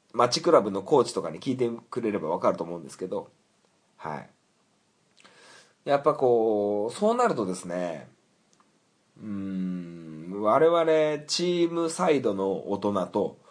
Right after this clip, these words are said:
ギャラリーサイドの大人で、ちょっとこう、意見が食い違うことも多々あるんですよ。ただ、指導を任せてもらってる以上、口出しはしないでほしいですね。はい。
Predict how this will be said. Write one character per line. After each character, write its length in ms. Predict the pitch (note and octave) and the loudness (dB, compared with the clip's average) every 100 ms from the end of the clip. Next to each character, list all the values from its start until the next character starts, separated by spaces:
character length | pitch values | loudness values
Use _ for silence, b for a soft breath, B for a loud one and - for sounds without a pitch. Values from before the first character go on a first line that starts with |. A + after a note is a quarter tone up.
| b b b | b b b
ギ 100 | G2+ | -2
ャ 60 | G#2+ | 0
ラ 80 | |
リ 260 | C3+ C#3+ C#3+ | 0 2 0
ー 40 | |
サ 180 | C3 D3 | 0 0
イ 80 | A#2+ | 2
ド 100 | G2+ | 0
の 140 | F2 | -2
大 60 | E2+ | -6
人 260 | - F#2 E2+ | -8 -6 -4
で、 260 | F#2 - - _ _ - | -4 -4 -12 _ _ -4
ち 80 | |
ょ 40 | D3 | -4
っ 80 | D3 | -4
と 160 | - G2 | -6 -6
こ 360 | D#2+ D2 - _ _ _ _ _ _ _ - | -4 -6 -8 _ _ _ _ _ _ _ -8
う、 60 | |
意 60 | D3 | 0
見 200 | C#3 F#2+ | 0 0
が 80 | F2 | -4
食 180 | - | -4
い 40 | F3 | 0
違 160 | F#3 | 4
う 100 | D#3+ | 4
こ 120 | G#2+ G2 | 4 -2
と 100 | G#2+ | 0
も 240 | B2 F2+ | 0 0
多 120 | - - | 0 -2
々 180 | D#2 | 2
あ 60 | A#2 | 2
る 100 | A#2+ | 2
ん 100 | F2 | -2
で 60 | D2 | -10
す 120 | - | -18
よ。 100 | - _ - | -20 _ 0
た 100 | F#3 | 4
だ、 220 | E3+ - B B B B | 4 0 B B B B
指 200 | - - | -6 -4
導 100 | E3 F#3 F3+ | 2 4 4
を 40 | F3 | 4
任 320 | E3 E3 D#3+ | 2 2 0
せ 60 | - | 0
て 60 | |
も 120 | B2 | 0
ら 60 | A#2+ | 0
っ 60 | A#2+ | 2
て 100 | C3+ | 2
る 100 | C#3+ | 2
以 40 | |
上、 380 | A#2 B2+ A2 - | 4 4 4 -2
口 260 | - B2+ D3+ | -12 -6 2
出 100 | D3+ | 2
し 100 | D#3+ | 2
は 60 | |
し 140 | B2+ C#3 | 0 0
な 80 | C3 | -2
い 40 | |
で 60 | F#2 | -2
ほ 140 | G#2 | -2
し 160 | - A2 | -2 -2
い 40 | |
で 80 | - | -4
す 100 | - | -12
ね。 260 | D2+ D#2 - _ b b b | -14 -16 -18 _ b b b
は 320 | - F2 F2 | -16 -10 -10
い。 120 | D#2 | -10